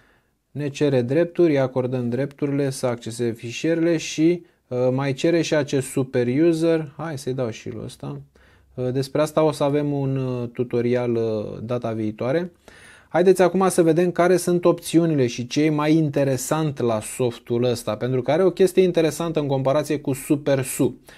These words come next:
În primul rând, developerii spun că este open source și că nu ascunde absolut nimic, oricând poți verifica codul sursă. Bine, acum nu știu câți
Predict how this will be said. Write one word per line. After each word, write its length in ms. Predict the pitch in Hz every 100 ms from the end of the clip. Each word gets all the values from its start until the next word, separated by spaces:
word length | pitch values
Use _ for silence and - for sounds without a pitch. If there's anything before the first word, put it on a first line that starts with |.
| - -
În 160 | - 170
primul 300 | 202 240 196
rând, 260 | 190 190 160
developerii 720 | 147 147 160 160 147 143 135
spun 340 | 127 - 147
că 100 | 135
este 240 | 135 131 135
open 480 | 135 135 135 131
source 540 | 120 - - 123 110 107
și 220 | - -
că 180 | 113 117
nu 200 | 123 127
ascunde 500 | 120 - - 123 113
absolut 400 | 113 - 110 110
nimic, 360 | 113 127 123
oricând 520 | 117 120 113 - 120 120
poți 280 | 123 120
verifica 560 | 117 117 110 110 107 120
codul 420 | 117 - 120 120
sursă. 520 | 120 - 120 117 110 - - - _
Bine, 240 | - 147 151
acum 320 | 135 147 143
nu 80 | 147
știu 220 | 143 151
câți 600 | 139 - 151 143 - -